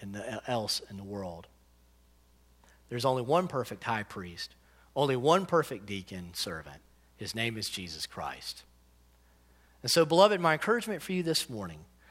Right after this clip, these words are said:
is that our hearts be devoted fully to Jesus Christ, and let each of us be deacons in a general sense, and in some of us in a specific sense, who can say with Jesus, "I am among you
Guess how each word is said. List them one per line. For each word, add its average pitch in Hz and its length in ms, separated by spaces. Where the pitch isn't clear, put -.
is 104 80
that 110 80
our 113 60
hearts 180 360
be 180 180
devoted 127 480
fully 175 320
to 175 120
Jesus 131 360
Christ, - 520
and 151 140
let 196 240
each 240 240
of 131 100
us 110 320
be 131 120
deacons - 720
in 113 120
a 113 40
general 190 360
sense, 190 540
and 113 80
in 104 100
some 185 240
of 180 120
us 175 180
in 165 100
a 151 40
specific - 580
sense, - 400
who 160 100
can 139 140
say 147 280
with 147 140
Jesus, 98 600
"I 147 200
am 165 120
among 139 320
you 87 300